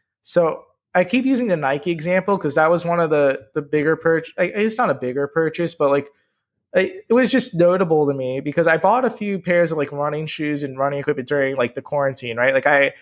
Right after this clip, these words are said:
I was like, "All right, I haven't, I'm not able to go to, like, the cycle bar, the indoor cycling classes as much, play basketball at L A Fitness." I was like, "I need to start running."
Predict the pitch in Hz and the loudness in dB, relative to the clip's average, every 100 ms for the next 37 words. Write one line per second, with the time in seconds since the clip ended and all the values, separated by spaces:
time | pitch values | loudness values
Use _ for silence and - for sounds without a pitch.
0 | _ _ - 139 143 165 156 135 151 156 | _ _ -2 0 4 4 6 4 2 0
1 | 156 160 160 160 156 151 143 143 139 135 | -2 2 4 2 2 -2 0 2 4 2
2 | 127 120 _ 131 - 160 156 151 147 143 | 2 -4 _ -6 0 0 0 0 2 2
3 | 131 135 139 123 - 165 165 165 - 160 | 0 -6 -4 -4 0 -2 -2 -8 0 2
4 | 156 156 147 135 143 143 135 - 135 123 | 2 -2 -6 -6 -4 -4 -6 -2 0 2
5 | 135 135 - 139 131 123 120 120 117 - | 2 2 0 -2 2 4 2 0 -6 -4
6 | 190 190 185 170 156 143 143 165 160 151 | -4 0 0 2 -2 0 0 0 -4 -4
7 | - 143 135 127 101 | 0 0 2 0 -2